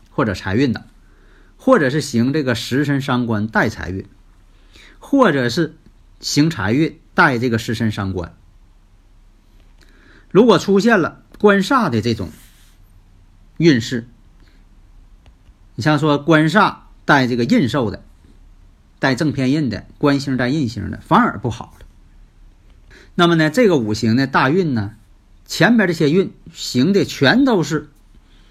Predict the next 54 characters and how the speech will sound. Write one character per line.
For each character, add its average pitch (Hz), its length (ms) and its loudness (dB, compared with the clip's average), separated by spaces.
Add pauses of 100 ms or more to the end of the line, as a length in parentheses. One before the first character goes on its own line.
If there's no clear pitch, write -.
(680)
属 127 240 0
于 139 120 2
这 147 180 2
个 120 540 0 (280)
食 147 240 -4
神 143 140 0
伤 131 240 -2
官 113 280 -2
财 113 220 -2
星， 95 200 -6 (480)
所 202 120 0
以 233 60 4
对 269 100 -2
他 233 100 -2
来 202 160 2
说 196 180 0
呢 185 100 -2
是 190 100 -2
好 - 280 -12
事 - 120 -8
儿。 - 180 -10 (1300)
所 - 160 2
以 165 60 6
啊， 147 100 2
这 180 140 2
个 135 340 2
五 101 180 -4
行 110 200 -2
啊， 123 120 0
这 190 120 -2
个 156 80 2
生 123 200 -4
日 127 60 -4
五 123 140 -6
行 107 180 -4
这 123 80 -2
个 107 80 -2
人 92 180 -6
呐， 101 180 -8 (340)
少 240 280 2
年 117 180 0
的 123 80 -2
时 117 140 -4
候 107 320 -6
就 139 120 0
学 131 200 -2
习 123 140 -2
非 123 140 -4
常 117 160 -2
好， - 300 -16 (920)
金 175 220 0
榜 113 180 0
题 143 160 -2
名， 123 300 -2